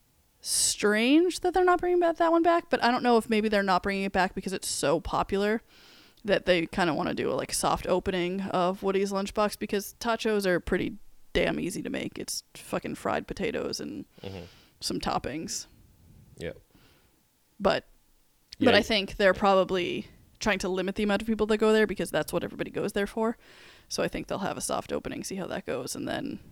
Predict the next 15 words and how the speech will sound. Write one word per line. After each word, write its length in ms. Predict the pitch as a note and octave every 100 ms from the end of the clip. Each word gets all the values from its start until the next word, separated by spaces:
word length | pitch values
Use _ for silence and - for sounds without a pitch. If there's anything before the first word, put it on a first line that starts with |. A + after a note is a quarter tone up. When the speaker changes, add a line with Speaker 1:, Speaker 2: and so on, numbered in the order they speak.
| -
Speaker 1:
potentially 640 | G#3+ - E3 - - -
add 180 | - -
the 60 |
tachos 440 | - - - - G#2+
back 320 | - - - - - - -
onto 240 | - G3
the 100 | -
menu 480 | - - - - - - - _
once 380 | - - E3+ D#3+
they 140 | -
gauge 260 | - - -
how 100 | -
busy 280 | - - -
it 60 | -
is. 260 | - -